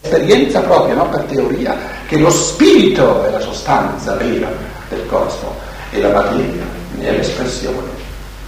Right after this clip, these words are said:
a livello fisico. Questo essere umano ha transustanziato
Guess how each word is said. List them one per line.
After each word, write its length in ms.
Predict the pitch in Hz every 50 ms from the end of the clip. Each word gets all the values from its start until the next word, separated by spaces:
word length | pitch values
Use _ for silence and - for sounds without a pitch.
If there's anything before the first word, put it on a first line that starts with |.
| - - - - -
a 80 | -
livello 340 | 80 - - - - - -
fisico. 460 | - - - - - - - - - - - - - - - - - - - - - - - - - - -
Questo 320 | - 95 95 - - 120
essere 320 | 120 120 127 - 123 123 127
umano 360 | 131 135 143 151 151 151 147
ha 80 | 139 -
transustanziato 1080 | - 135 135 - - 165 180 - - - 131 - - - - 123 - - - - -